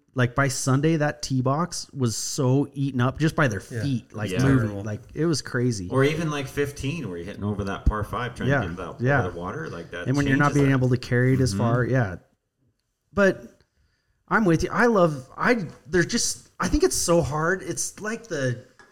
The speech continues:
Speaker 1: who's the greatest in basketball, M J or whoever.
Speaker 2: Not
Speaker 1: Like,
Speaker 2: Kobe.
Speaker 1: all those things are so stupid because they're not even comparable.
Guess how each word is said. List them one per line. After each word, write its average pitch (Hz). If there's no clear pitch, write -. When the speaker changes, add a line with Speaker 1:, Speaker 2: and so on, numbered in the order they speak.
Speaker 1:
who's 151
the 131
greatest 120
in 110
basketball, 98
M 117
J 107
or 90
whoever. 101
Speaker 2:
Not 120
Speaker 1:
Like, 156
Speaker 2:
Kobe. 101
Speaker 1:
all 208
those 240
things 208
are 156
so 165
stupid 147
because 123
they're 147
not 196
even 185
comparable. 127